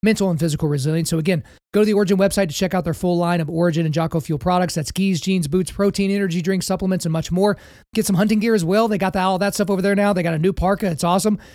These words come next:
Use the code Undaunted to get ten percent off your order. Again, if you want to enter into the raffle for the Stevenson knife,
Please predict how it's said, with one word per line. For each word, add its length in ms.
Use 180
the 100
code 320
Undaunted 500
to 60
get 140
ten 140
percent 260
off 160
your 100
order. 220
Again, 240
if 80
you 80
want 120
to 80
enter 240
into 180
the 100
raffle 360
for 120
the 80
Stevenson 460
knife, 240